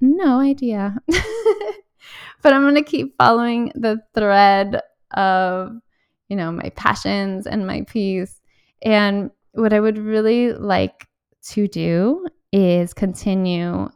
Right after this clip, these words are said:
the book club, which we have on Patreon. I just, I just love it. I love books so, so much. And I think they could teach us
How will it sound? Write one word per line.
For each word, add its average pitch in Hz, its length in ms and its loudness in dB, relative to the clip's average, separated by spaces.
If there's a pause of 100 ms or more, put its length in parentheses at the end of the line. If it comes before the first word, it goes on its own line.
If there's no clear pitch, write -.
(100)
the 175 400 -4
book - 160 -2
club, 185 360 0
which 180 220 -8
we 175 80 -8
have 175 220 -4
on 175 180 -2
Patreon. 202 720 -2 (880)
I 190 240 -2
just, 190 460 0 (840)
I 202 80 0
just 202 180 2
love 240 180 8
it. 190 280 2
I 202 100 4
love 202 460 4
books 196 400 -2 (160)
so, 185 880 0
so - 320 -2
much. - 460 -4
And 208 140 -2
I 190 100 -2
think 185 260 -6
they 185 120 -2
could 190 200 -6
teach - 260 -10
us 175 380 -6